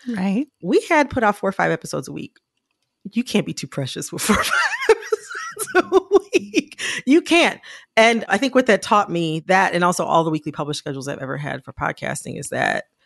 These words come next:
Speaker 2: if you put out a great episode, okay, well, you got another one due next week. And if you
Speaker 1: <laughs>
Speaker 2: put out a terrible episode, it's like, "Oh, all right, you got another shot next week." I think it's more about, like, looking at the cumulative,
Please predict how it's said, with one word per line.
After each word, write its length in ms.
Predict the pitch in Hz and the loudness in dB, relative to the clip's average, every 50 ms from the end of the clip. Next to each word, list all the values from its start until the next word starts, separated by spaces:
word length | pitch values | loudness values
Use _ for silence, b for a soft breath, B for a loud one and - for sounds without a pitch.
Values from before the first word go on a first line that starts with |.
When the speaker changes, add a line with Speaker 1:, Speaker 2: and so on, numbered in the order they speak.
| _ _ _ _ _ _ | _ _ _ _ _ _
Speaker 2:
if 160 | - - 170 175 | -8 -4 -2 0
you 120 | 190 180 | -2 2
put 160 | - 233 214 | 4 4 4
out 120 | 196 180 170 | 6 4 2
a 60 | 160 | -2
great 460 | 135 - - 147 156 151 170 190 - | -4 -8 -6 -4 -2 -2 -2 -2 -4
episode, 720 | - - - - 180 180 - - 247 269 285 294 302 320 - | -8 -10 -4 -4 -4 -4 -2 -2 -2 -2 -2 -2 -4 -4 -4
okay, 380 | - 196 262 - 226 220 226 | -2 -2 -2 0 -2 -2 0
well, 360 | 214 185 175 175 175 175 180 _ _ _ | 0 2 2 2 2 0 -2 _ _ _
you 120 | 165 165 | -8 -2
got 120 | 160 170 165 | 0 0 2
another 240 | 165 180 190 202 190 | 2 2 0 0 0
one 120 | 196 202 | 0 0
due 120 | 190 208 | 0 0
next 320 | 202 202 196 196 - - - | 0 0 0 -2 -6 -8 -6
week. 260 | 151 151 147 - B B B B 175 B | -6 -6 -6 -8 B B B B -2 B
And 120 | - 214 302 | 4 4 6
if 80 | - | 6
you 80 | 359 359 | 4 4
Speaker 1:
<laughs> 40 | - | 6
Speaker 2:
put 120 | 349 359 | 6 8
out 180 | 359 339 339 349 | 8 8 6 4
a 60 | 302 | 2
terrible 480 | - - 208 220 247 269 247 202 190 | 0 2 4 6 6 6 6 4 2
episode, 420 | - 160 156 - 165 151 - 165 156 | 0 0 0 0 -2 -2 0 -2 -2
it's 160 | 175 - - | -2 -2 0
like, 140 | 226 226 - | -2 0 2
"Oh, 180 | 440 523 466 - - _ _ _ _ _ 311 | 2 0 0 0 -4 _ _ _ _ _ -2
all 60 | 339 | 2
right, 200 | 269 226 220 220 _ _ | 2 2 2 0 _ _
you 140 | - 214 208 | -8 -2 0
got 80 | 202 | 0
another 220 | 196 196 180 170 175 | 2 2 0 0 -2
shot 220 | - - 156 - | -2 -4 -6 -6
next 260 | 135 147 - - - | -6 -10 -14 -12 -12
week." 160 | 147 147 - _ B B B B B B B B - | -12 -12 -12 _ B B B B B B B B -4
I 80 | 170 | -2
think 160 | 165 196 175 | 0 2 2
it's 140 | 190 185 - | 0 0 2
more 160 | 175 175 175 | 2 4 4
about, 300 | 170 156 170 - - - | 4 4 2 0 -2 -2
like, 160 | 156 156 156 160 | -6 -6 -4 -4
looking 260 | 160 160 - 160 151 | -4 -4 -4 -6 -6
at 80 | 135 | -6
the 80 | - - | -6 -10
cumulative, 1300 | - - - - 185 180 170 160 156 151 151 - - 156 147 139 139 135 127 - - - - - _ | -10 -6 -2 0 2 2 2 2 2 0 -2 -2 -2 -2 0 0 -2 -4 -6 -10 -14 -16 -18 -20 _